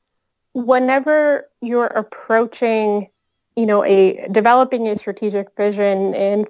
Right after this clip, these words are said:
thinking about ways of transforming the function, to take a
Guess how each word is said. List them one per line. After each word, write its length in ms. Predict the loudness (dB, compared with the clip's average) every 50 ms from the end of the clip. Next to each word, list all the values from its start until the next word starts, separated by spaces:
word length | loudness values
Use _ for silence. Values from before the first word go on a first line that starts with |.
| -2 0
thinking 360 | 0 0 2 2 2 2 2
about 640 | 0 2 2 2 4 4 4 2 2 0 -4 -2
ways 340 | 0 2 4 4 4 2 -2
of 120 | -8 -10
transforming 800 | -10 -6 -2 -2 -2 -2 -6 -6 -2 -2 0 0 0 -2 -2 -2
the 80 | -4 -6
function, 580 | -4 -4 -6 -6 -6 -6 -6 -6 -6 -6 -10 -10 _ _ _ _ _ _ _ _ _ _ _
to 300 | -10 -2 0 0 0 0
take 560 | -4 -6 0 4 4 4 4 2 0 -6 -16 -20 -12 _ 0
a 480 | 2 2 4 4 4 4 4 2 0